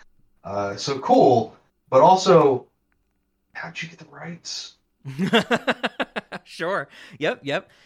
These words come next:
Speaker 2: Um, I, I did find it weird that Flash, uh, in this movie, who,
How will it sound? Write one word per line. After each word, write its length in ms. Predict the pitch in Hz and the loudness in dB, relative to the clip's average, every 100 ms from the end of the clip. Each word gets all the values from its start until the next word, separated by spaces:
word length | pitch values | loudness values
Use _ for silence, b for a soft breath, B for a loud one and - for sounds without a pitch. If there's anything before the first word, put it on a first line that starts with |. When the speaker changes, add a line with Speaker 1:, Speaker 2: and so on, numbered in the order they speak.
| b - | b -8
Speaker 2:
Um, 300 | 139 131 - | -6 -6 -10
I, 200 | 175 277 - | -8 -8 -4
I 100 | 220 | -6
did 160 | 254 381 | -6 -10
find 260 | 370 370 | -10 -10
it 100 | 143 | -10
weird 360 | 139 170 208 165 | -8 -6 -6 -6
that 220 | 151 - | -8 -8
Flash, 640 | _ 139 143 160 - - - | _ -10 -8 -8 -10 -16 -14
uh, 260 | 135 131 123 | -10 -8 -8
in 140 | 135 | -10
this 180 | 147 - | -10 -10
movie, 520 | 135 143 147 143 143 | -10 -8 -6 -6 -8
who, 100 | 180 | -6